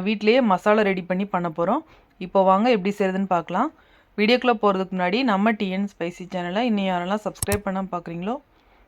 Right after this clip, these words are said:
மறக்காம சப்ஸ்கிரைப் பண்ணிக்கோங்க. கூடவே பெல் சிம்லையும் கிளிக் பண்ணிக்கோங்க. இப்போ ஒரு ஜார்ல மூணு பட்டை சேர்த்துக்கலாம். அஞ்சு கிராம்பு,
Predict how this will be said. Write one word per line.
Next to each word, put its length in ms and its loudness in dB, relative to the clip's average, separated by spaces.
மறக்காம 420 2
சப்ஸ்கிரைப் 360 -2
பண்ணிக்கோங்க. 500 -4
கூடவே 340 -2
பெல் 220 -2
சிம்லையும் 320 -2
கிளிக் 240 -6
பண்ணிக்கோங்க. 480 -6
இப்போ 240 8
ஒரு 120 2
ஜார்ல 340 4
மூணு 200 2
பட்டை 280 2
சேர்த்துக்கலாம். 500 0
அஞ்சு 300 2
கிராம்பு, 380 4